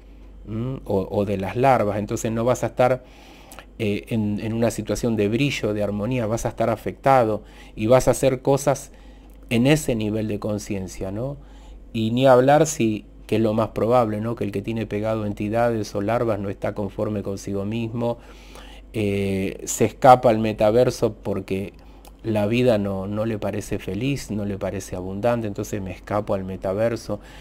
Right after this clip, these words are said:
Entonces hay toda una serie de mecanismos en donde las personas van a quedar atrapados o atrapadas,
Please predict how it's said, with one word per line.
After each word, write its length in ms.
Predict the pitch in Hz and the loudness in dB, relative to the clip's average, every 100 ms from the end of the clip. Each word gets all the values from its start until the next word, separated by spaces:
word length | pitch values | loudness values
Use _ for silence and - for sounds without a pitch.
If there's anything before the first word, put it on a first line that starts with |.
| - | -14
Entonces 320 | - 131 147 - | -6 -2 0 0
hay 240 | 143 156 - - - | 0 -2 -4 -16 -2
toda 160 | 165 170 | 2 4
una 160 | 147 | 2
serie 360 | 123 156 151 135 | 0 0 2 2
de 100 | 117 | 2
mecanismos 880 | 113 107 113 123 139 139 135 123 - - - - - - | 0 0 -2 -2 -4 -4 -6 -6 -12 -20 -20 -20 -20 -16
en 120 | - 110 | -8 -6
donde 180 | 107 | -4
las 140 | 104 101 | -4 -4
personas 520 | - 104 135 131 110 | -6 -6 -2 -2 0
van 160 | 117 123 | 0 0
a 120 | 120 | -2
quedar 280 | 107 110 117 | -2 0 0
atrapados 840 | 107 101 95 113 120 120 117 - - - - - | 0 -4 0 0 0 -2 -6 -12 -20 -20 -20 -10
o 140 | 101 | -8
atrapadas, 840 | 98 101 95 117 123 123 117 - | -6 -6 0 4 6 4 2 -2